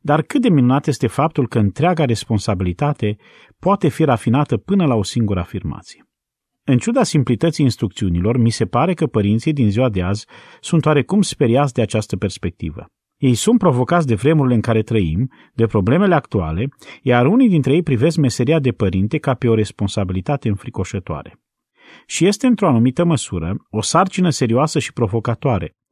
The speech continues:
dar nu din motivele pe care le-ar putea sugera majoritatea oamenilor.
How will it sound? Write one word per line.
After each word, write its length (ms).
dar 240
nu 160
din 160
motivele 460
pe 120
care 220
le-ar 180
putea 300
sugera 420
majoritatea 680
oamenilor. 640